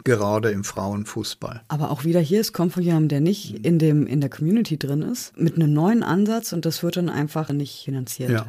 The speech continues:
Speaker 2: ne? Aber gut, genug jetzt, Zeit abzuschließen.
Speaker 1: Yes, machen wir einen Strich drunter. Aber bevor wir ganz abschließen, wir sollten das Thema nicht endlos ausweiten,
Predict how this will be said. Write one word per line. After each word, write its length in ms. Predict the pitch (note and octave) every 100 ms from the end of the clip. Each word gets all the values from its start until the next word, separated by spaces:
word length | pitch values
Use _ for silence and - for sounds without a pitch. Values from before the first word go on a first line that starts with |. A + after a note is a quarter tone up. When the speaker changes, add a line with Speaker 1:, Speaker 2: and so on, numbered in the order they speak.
| B2
Speaker 2:
ne? 160 | C#3+ -
Aber 200 | D3 C#3+
gut, 280 | C#3 - -
genug 280 | F3 G#3+ G#3
jetzt, 360 | G3+ - - -
Zeit 240 | C3+ -
abzuschließen. 600 | - - - C#3+ B2 B2+ B2+ _ -
Speaker 1:
Yes, 420 | C3+ A#2 A2 - -
machen 200 | A2+ B2+
wir 60 |
einen 60 | A2
Strich 300 | - E3+ -
drunter. 680 | - D#3+ D#3 E3 D#3+ D#3+ D#3 - _ _ _ -
Aber 500 | G#2+ C3+ D3+ F#3 -
bevor 340 | - A#2+ D3+ C3
wir 100 | B2
ganz 280 | B2+ F#3 E3
abschließen, 640 | E3 - D#3+ D3 D#3 B2
wir 80 | A#2
sollten 680 | - A#2 - C3+ C3+ C3 -
das 220 | A2+ -
Thema 640 | - D#3 E3+ D#3+ E3 F3+ G3
nicht 260 | C3 A#2
endlos 440 | D#3+ D3+ F#3+ D3+ -
ausweiten, 680 | D#3+ G#3 C#3+ A#2+ D3+ F3